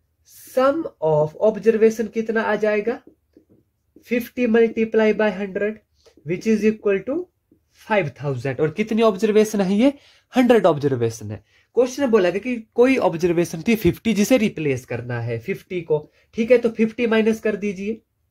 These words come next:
माइनस कर दिया फिफ्टी, कितना आएगा? फ़ोर थाउजेंड नाइन हंड्रेड फ़िफ्टी। ठीक है, कितनी टर्म्स होगी ये? नाइंटी नाइन टर्म्स। ठीक है, अब इसकी ज-, फिफ्टी की जगह क्या डालेंगे हम?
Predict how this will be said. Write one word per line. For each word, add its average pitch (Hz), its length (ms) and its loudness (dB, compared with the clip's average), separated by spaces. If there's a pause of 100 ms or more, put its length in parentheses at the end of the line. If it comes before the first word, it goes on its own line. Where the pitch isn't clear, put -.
(400)
माइनस 208 320 0
कर 220 160 2
दिया 220 220 2
फिफ्टी, 220 340 -4
कितना 202 420 -4
आएगा? 208 340 -2 (1400)
फ़ोर 269 360 6
थाउजेंड 202 420 -2
नाइन 180 240 -2
हंड्रेड 135 300 -4
फ़िफ्टी। 123 440 -10 (220)
ठीक 220 200 2
है, 240 60 4
कितनी 226 320 -4
टर्म्स 233 340 2
होगी 220 240 0
ये? 247 280 -2 (280)
नाइंटी 220 420 -2
नाइन 143 300 -2
टर्म्स। 110 340 -6
ठीक 220 200 2
है, - 60 0
अब 208 200 0
इसकी 233 280 -4
ज-, 214 120 -4 (200)
फिफ्टी 214 320 -2
की 220 100 2
जगह 226 200 4
क्या 226 200 2
डालेंगे 220 420 0
हम? 262 300 -2